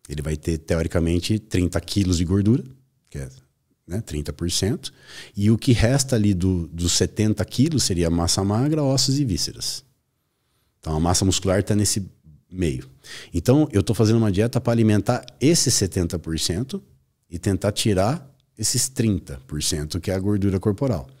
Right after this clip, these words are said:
Então, aí vai chegar num tal do valor calórico pra manter essa massa magra e gerar um déficit calórico pra esse cara perder peso. Então tá, um cara então de cem quilos, se ele fizer uma dieta de, por exemplo,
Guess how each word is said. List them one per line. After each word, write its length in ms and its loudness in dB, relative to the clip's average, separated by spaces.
Então, 220 2
aí 220 4
vai 120 0
chegar 240 2
num 140 4
tal 200 2
do 120 0
valor 340 4
calórico 640 0
pra 160 -2
manter 480 2
essa 180 0
massa 340 2
magra 460 0
e 80 4
gerar 320 4
um 140 2
déficit 440 -2
calórico 680 0
pra 120 -2
esse 140 -2
cara 240 -2
perder 220 0
peso. 340 -2
Então 200 -8
tá, 200 -2
um 100 -6
cara 220 0
então 300 0
de 140 -2
cem 320 2
quilos, 400 -2
se 100 0
ele 100 0
fizer 240 0
uma 160 0
dieta 360 -2
de, 100 -10
por 140 -6
exemplo, 360 -4